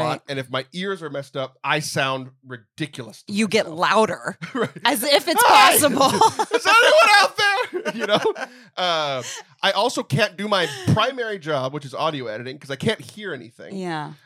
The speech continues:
Speaker 2: Um, five of the last seven months, I have gotten some kind of ear infection, sinus infection, and I keep going to the doctor. You know, people who have been listening for a while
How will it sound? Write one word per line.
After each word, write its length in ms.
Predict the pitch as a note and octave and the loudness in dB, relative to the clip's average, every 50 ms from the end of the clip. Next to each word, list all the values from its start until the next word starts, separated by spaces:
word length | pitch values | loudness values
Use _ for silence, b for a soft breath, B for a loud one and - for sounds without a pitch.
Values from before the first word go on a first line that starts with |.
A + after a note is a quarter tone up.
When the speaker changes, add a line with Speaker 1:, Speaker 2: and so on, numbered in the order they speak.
| _ - | _ -6
Speaker 2:
Um, 520 | C#3+ D3 C#3+ C3+ C3 B2+ A#2+ A#2+ G2+ - _ _ _ _ _ _ _ | -2 -2 0 0 -2 -2 -4 -6 -12 -18 _ _ _ _ _ _ _
five 720 | _ - - - F#3+ F#3 F3 G3+ A3+ B3+ C4 B3+ B3+ A3+ - | _ -20 -8 -4 -2 -2 0 0 0 0 0 -2 -2 -2 -4
of 160 | G3+ G#3 F3+ | -4 -4 -4
the 80 | F3 E3 | -4 -6
last 360 | D#3+ D#3 D3+ D#3 D#3 - - - | -4 -4 -4 -6 -8 -10 -8 -6
seven 280 | D3+ D3 C#3 C3 B2+ | -6 -6 -6 -6 -8
months, 440 | B2 A#2 A2+ - - - - - _ _ - | -8 -8 -10 -12 -16 -20 -20 -20 _ _ -8
I 100 | C3+ C3+ | -6 -4
have 160 | C3+ C3 A2+ - | -4 -6 -6 -4
gotten 300 | C3 B2 - A#2 C3 B2 | -6 -6 -6 -6 -12 -16
some 260 | - - D3 C#3 C#3 | -12 -10 -10 -10 -10
kind 240 | - C#3 C3+ C3 B2 | -10 -10 -10 -8 -8
of 100 | A#2+ A#2 - | -10 -12 -12
ear 180 | C3 C3+ C3+ | -12 -10 -10
infection, 460 | C3 B2+ B2+ C3+ B2+ B2 - C3+ B2 A#2 | -10 -10 -10 -12 -14 -14 -14 -18 -20 -12
sinus 340 | - B2+ B2+ B2+ B2 - | -6 -4 -4 -4 -4 -6
infection, 540 | B2+ A2+ - B2 A#2 - - C3 A#2 A#2 A#2 _ b b b b b b b | -10 -10 -10 -10 -10 -10 -10 -12 -14 -14 -16 _ b b b b b b b
and 280 | D3+ D3+ D3+ D3 C#3 C#3 - | 0 2 2 2 0 -2 -6
I 80 | C3 C3+ | -6 -6
keep 300 | B2+ - C#3+ B3+ C#4 - | -4 -4 -4 -4 -4 -4
going 280 | F#3+ F#3+ F3+ F3+ E3+ D#3 | -2 -2 0 0 -2 -4
to 100 | D#3+ D3 | -6 -8
the 80 | C3+ B2 | -8 -8
doctor. 320 | B2 G#2 - - - E3 | -8 -12 -12 -14 -14 -10
You 120 | G3+ A#3+ | -6 -4
know, 120 | A3 G3+ E3 | -4 -4 -4
people 300 | - - - F4+ C4+ B3+ | -2 0 0 0 0 -2
who 60 | A#3 | -2
have 100 | G#3 E3+ | -2 -2
been 120 | F3+ E3 | -4 -4
listening 260 | D#3+ D#3 - - D3 B2+ | -4 -6 -6 -8 -10 -8
for 120 | - C3 | -8 -8
a 40 | A#2 | -6
while 320 | A#2 A#2+ A#2+ A#2 A#2+ - | -6 -6 -6 -8 -10 -12